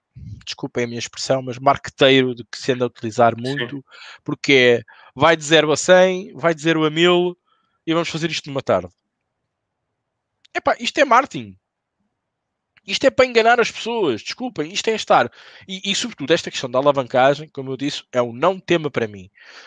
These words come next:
Speaker 1: Porque isto é aí, mais uma vez, a fugir àquilo que todos nós aprendemos a fazer.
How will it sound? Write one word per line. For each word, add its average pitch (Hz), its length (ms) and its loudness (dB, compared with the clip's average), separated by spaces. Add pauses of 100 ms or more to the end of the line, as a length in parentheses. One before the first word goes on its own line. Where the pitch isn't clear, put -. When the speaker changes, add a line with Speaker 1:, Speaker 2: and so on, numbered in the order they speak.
(120)
Speaker 1:
Porque 160 240 -8
isto - 160 -2
é 180 40 6
aí, 123 320 4
mais 135 280 2
uma 120 180 -10
vez, 131 340 -4 (340)
a 180 100 4
fugir 160 640 -6 (320)
àquilo 143 380 0
que 156 240 -12
todos 180 340 2
nós 143 300 0
aprendemos 180 460 -6
a 190 60 -6
fazer. 160 200 -2